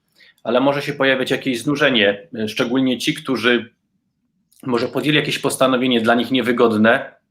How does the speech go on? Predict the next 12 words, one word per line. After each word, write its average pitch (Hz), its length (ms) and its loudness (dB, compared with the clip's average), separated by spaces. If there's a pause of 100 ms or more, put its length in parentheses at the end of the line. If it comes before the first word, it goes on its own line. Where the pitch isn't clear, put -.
(1300)
może 120 240 0
już 123 120 -2
odczuli 135 420 0
nie 120 160 4
raz, 127 280 2
nie 113 140 0
dwa, 117 560 2 (520)
y, 107 840 2
to, 131 180 0
że 139 80 0
takie 127 320 -2
oczekiwanie 120 920 0